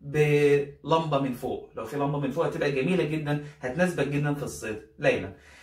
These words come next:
تالت ح-، تاني نقطة معانا محتاجين يكون معانا كذا نوع مختلف من السن، على الأقل تلات أربع أنواع مختلفة من السن كحجم أو ملوي أو فرنساوي أو مفرود، لازم يكون معاك تلاتة أو أرب-، أو أربع أنواع،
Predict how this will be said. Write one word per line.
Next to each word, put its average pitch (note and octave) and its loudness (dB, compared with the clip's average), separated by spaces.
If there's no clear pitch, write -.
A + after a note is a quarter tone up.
تالت C4+ 8
ح-، - -2
تاني C4 4
نقطة A#3+ 2
معانا A3+ 0
محتاجين G#3 2
يكون G3+ 0
معانا E3 2
كذا B3 6
نوع G#3+ 0
مختلف G3 0
من E3 -4
السن، C#3 -4
على - 4
الأقل B3+ 2
تلات A3 2
أربع F#3+ 2
أنواع D#3+ 4
مختلفة D#3+ 0
من C3 0
السن F#3+ -2
كحجم D#3 0
أو C3+ 2
ملوي D#3 2
أو B2+ 0
فرنساوي D3 0
أو A#2+ 0
مفرود، C#3+ -6
لازم F#3 4
يكون F#3 0
معاك F3 2
تلاتة F3+ 2
أو E3 2
أرب-، F#3 0
أو E3 4
أربع F#3 4
أنواع، D#3+ 2